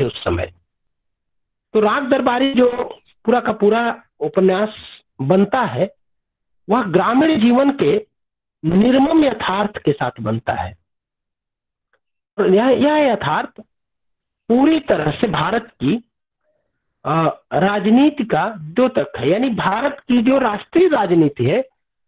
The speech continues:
उसे एक क्षेत्रीय राजनीति में बांधकर लेखक ने इस सलीके से प्रस्तुत किया है कि इस उपन्यास में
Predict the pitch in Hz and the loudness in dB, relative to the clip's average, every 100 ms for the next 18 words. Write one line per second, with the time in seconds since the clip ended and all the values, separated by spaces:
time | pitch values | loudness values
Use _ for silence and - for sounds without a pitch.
0 | - 202 - 311 247 240 - 240 226 - | -4 -2 0 0 0 -4 -8 -6 -2 0
1 | 320 294 214 214 254 277 214 170 208 262 | 2 2 2 2 2 4 2 2 0 -2
2 | - - 131 - _ _ _ - 180 214 | -2 -4 -4 -6 _ _ _ 0 2 2
3 | 277 294 269 180 240 - _ _ - 269 | 0 0 2 2 -2 -10 _ _ -4 -2
4 | - - 214 220 277 277 240 - - 208 | -2 -2 0 0 -2 2 2 2 0 -4
5 | - 160 147 120 165 - _ _ _ _ | -2 2 2 2 -2 -2 _ _ _ _
6 | - 254 254 _ _ - 240 196 185 190 | -2 -2 -2 _ _ -4 0 0 0 2
7 | 233 277 - 151 | 2 -2 0 0